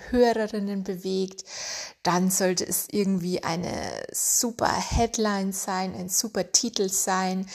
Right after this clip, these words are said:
der vielleicht auch gefunden wird, ja, den man sofort anklickt und alles darüber wissen will.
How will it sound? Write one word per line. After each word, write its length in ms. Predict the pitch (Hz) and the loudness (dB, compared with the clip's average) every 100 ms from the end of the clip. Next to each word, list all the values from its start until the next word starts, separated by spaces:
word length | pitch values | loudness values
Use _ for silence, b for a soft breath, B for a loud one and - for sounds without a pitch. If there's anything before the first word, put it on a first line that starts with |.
| B B - | B B -4
der 100 | 185 | -2
vielleicht 460 | 190 151 175 - | -2 -2 0 -2
auch 140 | 180 - | -4 -6
gefunden 720 | 180 - 262 247 - 220 202 | -6 0 2 2 2 0 4
wird, 480 | 208 208 208 196 - | 6 6 2 0 -2
ja, 180 | 196 | -2
den 300 | 190 185 180 | -2 -2 -2
man 180 | 175 180 | -2 -2
sofort 560 | 180 - - 208 185 - | -2 -4 -4 -2 -2 -2
anklickt 640 | 214 226 - 208 202 - | -2 0 2 2 0 -4
und 140 | 196 - | -4 -2
alles 320 | - 202 - | -2 0 0
darüber 420 | 202 180 180 170 | -2 -2 -2 0
wissen 420 | 240 - 220 202 196 | 0 0 0 0 4
will. 340 | 202 202 | 4 4